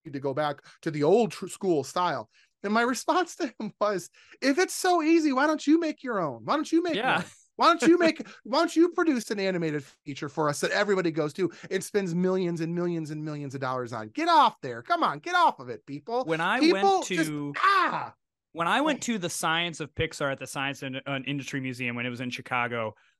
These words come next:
Speaker 2: I
Speaker 1: Uh-huh.
Speaker 2: found a new appreciation for what those people have to do. Like,
Speaker 1: Yes.
Speaker 2: everything is, is, is, like, we, we think these movies just, like, whip out in a year or something like that. But you're right.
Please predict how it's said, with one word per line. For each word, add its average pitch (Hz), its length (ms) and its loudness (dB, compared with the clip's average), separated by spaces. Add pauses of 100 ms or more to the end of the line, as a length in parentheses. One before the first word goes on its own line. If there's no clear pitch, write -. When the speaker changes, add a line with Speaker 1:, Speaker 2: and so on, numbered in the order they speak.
(180)
Speaker 2:
I 147 260 2
Speaker 1:
Uh-huh. 208 60 0
Speaker 2:
found 175 320 0
a 156 100 -2
new 151 240 0
appreciation 135 840 -4
for 131 140 -10
what 123 540 0
those 131 380 -4
people 123 380 -8
have 120 240 -4
to 120 80 -12
do. 123 140 -8
Like, 127 200 -10
Speaker 1:
Yes. 339 400 4
Speaker 2:
everything 160 580 -6 (440)
is, 151 240 -6 (260)
is, 160 440 -4
is, 156 360 -4
like, 147 300 -4 (500)
we, 226 240 -6
we 240 140 -2
think 359 260 -2
these 285 180 0
movies 214 380 -2
just, 180 200 -6
like, 160 160 -2
whip 175 320 -2
out 170 260 0
in 151 80 -8
a 143 60 -6
year 151 360 -2
or 139 40 -4
something 127 300 -8
like 117 120 -6
that. 127 60 -10
But 160 120 -4
you're 294 120 0
right. 302 240 2